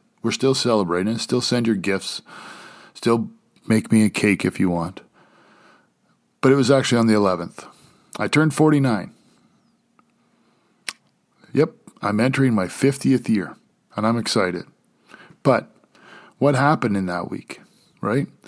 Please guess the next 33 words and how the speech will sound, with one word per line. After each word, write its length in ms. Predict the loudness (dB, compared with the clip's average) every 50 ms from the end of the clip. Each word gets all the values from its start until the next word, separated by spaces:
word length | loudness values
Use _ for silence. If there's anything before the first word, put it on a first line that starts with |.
| -20 -18 -18 -18 -18 -8
So 140 | 2 4 4
we 80 | 6
did 160 | 6 6 4 4
the 60 | 4
podcast 500 | 4 4 2 2 4 2 0 0 2 2
number 160 | 0 2 2
seven. 400 | 0 2 4 4 4 4 2 2
Everything 220 | 2 4 4 4
was 120 | 2 0 2
going 280 | 2 2 2 2 2
good, 220 | 4 4 4 4 2
and 180 | 0 -4 -4 -8 _ _ -2
number 260 | 0 2 2 4 4
eight 140 | 4 4 2
was 160 | 2 0 -2
scheduled, 640 | -2 0 2 2 2 2 0 0 0 0 -2 -4 -10 _ _ _ _ _ _ _ _ _ _ _ _ _ -20 _ _ _ -18 -18 -18 _ -20 -20 -14 -6
and 100 | -2 -2
I 60 | 0
couldn't 260 | 2 2 2 2 2 2
do 180 | 2 2 2
it. 120 | 2 -2 -6 _ _ _ _ _ _ _ _ _ -20 -20 -20 -20 -20 -20 -20 -20 _ _ _ _ _ _ -4
I 640 | 0 2 2 4 4 4 4 4 2 2 0 -2 -4 -8 _ _ _ _ _ _ _ _ _ _ _ -10
went 320 | -6 -2 0 0 2 2
into, 760 | 2 0 0 -2 -2 0 0 2 2 2 2 0 -2 -4 -10 -16 _ _ _ _ _ _ _ _ _ -4
I 140 | -2 0
like 200 | 4 4 2 2
to 100 | 2 -2
call 240 | -2 0 2 2 2
it 60 | 0
functioning 480 | 0 -2 -2 -2 -2 -2 -2 -2 -2 0
depression. 540 | -2 -2 -2 -2 -2 -2 -2 -6 -10 -12 -14 _ _ _ _ _ _ _ _ _ _ _ _ -20 _ -6
I 80 | -4 -4
struggled. 500 | -2 0 0 0 0 0 -2 -6 -8